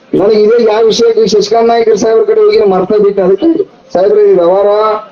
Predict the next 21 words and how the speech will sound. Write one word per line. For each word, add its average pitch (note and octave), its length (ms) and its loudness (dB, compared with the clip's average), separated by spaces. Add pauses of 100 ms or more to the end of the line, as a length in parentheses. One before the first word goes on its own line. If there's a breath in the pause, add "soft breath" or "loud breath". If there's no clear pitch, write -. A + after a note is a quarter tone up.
(540)
ಇವತ್ತ G3+ 320 0 (500)
ನಾವು G3 280 0
ಕೂಡ G#3+ 220 0
ಏನ್ G3+ 260 2
ಮಾಡಿದ್ವಿ G3 260 2
ಅಂತಂದ್ರ, F#3+ 320 -2 (1300)
ಈ - 80 2 (400)
ನಿನ್ನೆ A3 220 2
ವಿಜೇಂದ್ರ G#3 420 2
ಸಾಹೇಬ್ರು G3 360 0
ಬಂದಿರ, E3+ 280 0 (1500)
ನಮ್ಮ G3+ 400 0
ಗುರುಗಳು G#3+ 440 0
ಏನ್ A3 100 0
ಹೇಳಿರಪ್ಪ G#3+ 360 0
ಅಂತಂದ್ರ, G#3 440 -2 (1400)
ಅದು F3 180 -2
ದೇವ್ರ G#3+ 360 0
ಏನ A3 100 0
ನುಡಿತಪ್ಪ G#3+ 680 -2
ಅಂತಂದ್ರ G#3 360 0